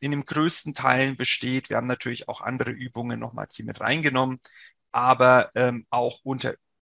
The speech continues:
Klausurbedingungen. Das müssen wir auf jeden Fall noch mal dazu sagen. Ähm, also machen Sie sich wirklich einen Timer und schauen Sie, dass Sie da wirklich die Klausur einmal so bearbeiten,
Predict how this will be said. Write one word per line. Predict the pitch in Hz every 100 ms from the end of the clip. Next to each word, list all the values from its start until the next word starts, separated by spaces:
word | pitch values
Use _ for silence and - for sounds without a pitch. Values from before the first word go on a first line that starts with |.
| _ _ _ _ -
Klausurbedingungen. | 139 131 131 151 - - 156 160 143 101 110 -
Das | 113 - - -
müssen | 131 131
wir | 127
auf | 123
jeden | 123
Fall | 123 113
noch |
mal | 120
dazu | 113 113 - 156
sagen. | 127 127 131 - - - - _
Ähm, | 127 127 127 123
also | 120 123 131 - -
machen | 113 143 160
Sie | 135
sich | 139
wirklich | 147 135 123
einen | 123
Timer | - 147 175 170 165 165 165 -
und | 135 135
schauen | 131 131 147
Sie, | 139
dass | 131 -
Sie |
da | - 117
wirklich | - -
die | - 135
Klausur | 120 117 131 131
einmal | 110 123 123
so | 117
bearbeiten, | - 98 123 127 123 - 123